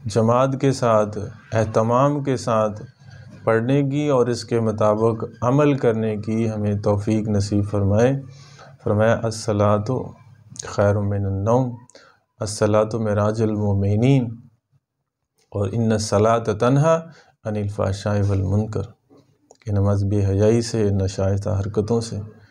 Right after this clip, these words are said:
और जितने भी नमाज में मकसूद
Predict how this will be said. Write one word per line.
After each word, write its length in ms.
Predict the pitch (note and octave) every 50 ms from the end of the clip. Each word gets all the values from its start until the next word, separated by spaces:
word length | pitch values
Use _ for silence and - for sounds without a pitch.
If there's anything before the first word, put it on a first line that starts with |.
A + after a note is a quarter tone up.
| _ _ _ _ _ _ _ _ _ _ _ _ _ - - - - - _ _ _ -
और 180 | A2 - A2+ A2+
जितने 440 | - A2+ G#2+ A2 C3 C3+ C#3 C#3+
भी 180 | C#3+ C#3 C#3 C#3 C3+ C3+ - - - - - _ _ _ _ _ - - - - _ - - - - _ _ _ _ _ _ _ -
नमाज 720 | A#2 A#2 A2+ A2 A2 A2+ A2+ A2+ A#2 B2 B2 A#2+ A#2 - -
में 680 | A2 A2 A2 A2 A2+ A#2+ B2+ C3 C3+ C#3 C#3 C3 C#3 - - A#2
मकसूद 920 | A2 A2 G#2+ G#2+ - - - - B2+ B2+ C3 C#3 C#3+ C#3 A#2 A2 A2+ -